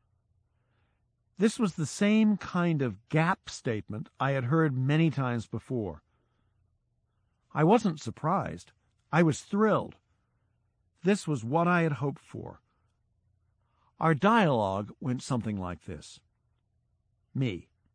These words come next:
"Sorry, who do you mean when you say they?" Him.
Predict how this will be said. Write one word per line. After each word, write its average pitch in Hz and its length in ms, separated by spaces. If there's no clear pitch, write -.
"Sorry, 160 520
who 196 240
do 240 60
you 208 180
mean 143 480
when 131 240
you 123 180
say 104 520
they?" 120 500
Him. 110 340